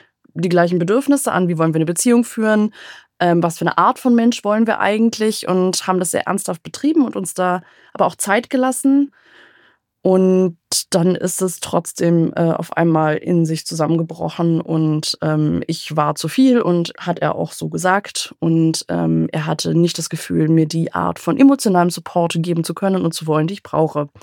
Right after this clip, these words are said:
Und das war genau kurz bevor meine Mutter gestorben ist und im Koma lag und ich halt emotional komplett durch war. Also, ja.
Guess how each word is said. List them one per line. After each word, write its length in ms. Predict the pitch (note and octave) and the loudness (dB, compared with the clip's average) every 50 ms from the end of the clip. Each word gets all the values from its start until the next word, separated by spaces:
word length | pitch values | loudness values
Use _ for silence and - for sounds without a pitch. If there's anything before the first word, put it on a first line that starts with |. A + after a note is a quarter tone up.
| - - - - - - - _ _ _ | -20 -18 -18 -18 -18 -20 -20 _ _ _
Und 260 | - E3 E3 D#3+ D#3 | 2 4 4 4 2
das 180 | E3 D#3+ - | 0 -4 -2
war 280 | - D3+ D3+ D3+ D3+ D3+ | -2 -2 0 0 -2 -2
genau 400 | D3 - D#3 D#3 D3+ D#3 E3 E3 | -4 -2 -2 -2 -2 -2 -4 -6
kurz 180 | - - D#3 - | -6 -6 -8 -6
bevor 220 | - E3+ - G3+ | -6 -6 0 2
meine 140 | G#3+ A3+ G#3+ | 4 4 4
Mutter 200 | G#3 G3 G3 F#3 | 4 2 0 0
gestorben 400 | F3 F3 - F3 D#3+ D#3 D#3+ D#3+ | -2 -2 -2 -2 0 0 0 -2
ist 160 | E3+ E3 - | -4 -6 -6
und 140 | D3 D#3+ E3 | -8 -6 -4
im 120 | E3 D#3+ | -4 -4
Koma 300 | D3+ - - D#3 D3+ D3 | -4 -2 -2 -2 0 0
lag 340 | D3 D3 C#3+ C#3+ C#3+ D3 - | -2 -2 -4 -4 -4 -6 -4
und 220 | - D#3 D3 - | -4 -4 -4 -4
ich 140 | D3+ - - | -8 -6 -4
halt 160 | D3+ D3+ D3 | -4 -4 -2
emotional 420 | - D3+ D3 C#3+ - D#3 D#3 D3 D3+ | -2 -4 -4 -2 -4 -4 -4 -4 -6
komplett 320 | - D3+ D3 - D#3+ D3 | -6 -8 -6 -6 -8 -6
durch 180 | D#3+ D#3 D3 - | -6 -6 -6 -6
war. 140 | C#3+ D3+ D3+ _ _ _ _ - - - - - - - - - - _ _ | -10 -12 -12 _ _ _ _ -20 -20 -20 -20 -20 -20 -20 -20 -20 -20 _ _
Also, 420 | - D#3 D3 D3 D3 D3 D#3+ D3+ - _ _ _ _ | -4 -4 -2 0 -2 -2 -2 -4 -8 _ _ _ _
ja. 220 | E3+ D#3+ C#3 D3 | 2 2 2 2